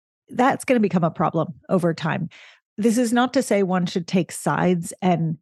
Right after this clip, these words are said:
negotiate the disagreements between siblings, but I think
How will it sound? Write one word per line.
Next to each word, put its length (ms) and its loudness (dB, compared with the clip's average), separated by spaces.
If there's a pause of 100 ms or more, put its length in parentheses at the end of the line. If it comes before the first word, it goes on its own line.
(100)
negotiate 1120 2
the 640 -2
disagreements 640 0
between 440 -2
siblings, 640 -2 (420)
but 240 4 (340)
I 140 0
think 420 -6